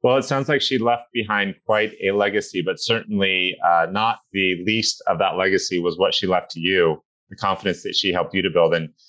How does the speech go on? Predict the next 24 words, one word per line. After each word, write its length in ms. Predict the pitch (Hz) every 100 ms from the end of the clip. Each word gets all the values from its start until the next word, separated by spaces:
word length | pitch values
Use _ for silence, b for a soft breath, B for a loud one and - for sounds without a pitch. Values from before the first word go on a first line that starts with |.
| b _ 92
and 140 | 92
I, 200 | 92 92 101
I 80 |
can't 380 | 98 - 104 101 - _
help 260 | 98 107 104
but 160 | 98
believe 320 | 92 90 87 87
that 120 | -
there's 200 | 90 85
a 40 |
part 220 | - 98
of 100 | 92
her 220 | - 95 87
in 100 | 82
you 500 | 90 98 87 78 - _ _
that 100 | 90 87
you've, 340 | 92 85 -
you've 240 | - 95 80
carried 320 | 98 87 82
forward 240 | - 80 73
to 60 |
the 60 | 80
next 220 | 78 -
generation. 480 | 80 73 73 - 69